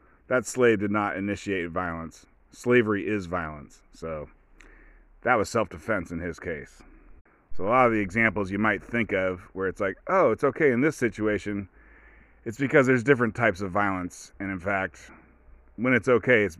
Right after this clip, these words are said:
it's, it's really because the person is doing self-defense, and it's just, it's some other, you know, like, if a, an abusive husband, uh,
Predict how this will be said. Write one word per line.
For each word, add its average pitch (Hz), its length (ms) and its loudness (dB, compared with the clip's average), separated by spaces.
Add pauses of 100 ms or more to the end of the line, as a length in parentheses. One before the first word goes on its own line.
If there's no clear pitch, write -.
it's, 92 380 -12
it's 98 160 -10
really 113 300 4
because 101 300 -2
the 95 80 -8
person 98 340 -2
is 87 80 -8
doing 98 200 -4
self-defense, 90 800 -4 (480)
and 90 100 -8
it's 90 140 -8
just, 101 260 -6
it's 95 160 -10
some 113 220 2
other, 101 420 0 (160)
you 110 100 -4
know, 92 120 -4
like, 90 260 -4
if 90 180 -6
a, 82 240 -6 (1200)
an 110 120 -2
abusive 120 440 4
husband, 107 720 2
uh, 95 400 -4